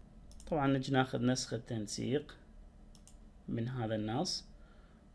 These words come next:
وطبعا راح نضيفه بهذه المنطقة. الآن راح نحدد كل هذه النصوص. طبعا ممكن إنه يكون حجم اثناعش، ونقلل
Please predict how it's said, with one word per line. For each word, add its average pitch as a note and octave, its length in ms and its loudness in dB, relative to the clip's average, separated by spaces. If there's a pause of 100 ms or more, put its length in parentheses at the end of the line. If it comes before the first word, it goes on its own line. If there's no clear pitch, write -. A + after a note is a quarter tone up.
وطبعا D3+ 520 6
راح A2 240 4
نضيفه A#2+ 680 4 (1000)
بهذه A2+ 1120 -4 (220)
المنطقة. - 680 -8 (960)
الآن G3+ 220 8
راح F#3 120 10
نحدد D#3 420 6
كل D#3 200 6
هذه A#2 520 6
النصوص. A2+ 840 4 (240)
طبعا B2 260 4
ممكن A#2 680 4
إنه G2+ 180 0
يكون G2+ 420 0
حجم F#2+ 400 -2
اثناعش، A#2 680 2 (580)
ونقلل A2+ 680 2